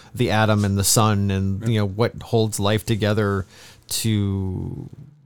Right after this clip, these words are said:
Speaker 1: make our life better, but the, the risk is f-, fantastically terrible, you know?
Speaker 2: Yeah.
Speaker 1: So, uh, so I've been into that. I mean, it's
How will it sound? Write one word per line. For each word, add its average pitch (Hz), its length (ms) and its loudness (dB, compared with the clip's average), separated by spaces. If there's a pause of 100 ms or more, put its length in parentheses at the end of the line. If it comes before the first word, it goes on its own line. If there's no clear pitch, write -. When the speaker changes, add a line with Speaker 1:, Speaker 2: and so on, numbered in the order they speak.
(100)
Speaker 1:
make 117 240 -2
our 110 80 4
life 107 240 2
better, 110 280 4
but 98 180 -2
the, 101 120 -2
the 98 160 -2
risk 107 340 0
is 98 420 -2 (640)
f-, - 320 -16
fantastically 110 1040 -2
terrible, 90 580 -2
you 104 80 -2
know? 98 100 -2
Speaker 2:
Yeah. 87 220 0
Speaker 1:
So, 90 320 -4 (600)
uh, 90 500 2
so - 140 0
I've 131 100 6
been 170 140 6
into 180 220 4
that. 98 400 2
I 104 60 0
mean, 107 160 0
it's - 280 -6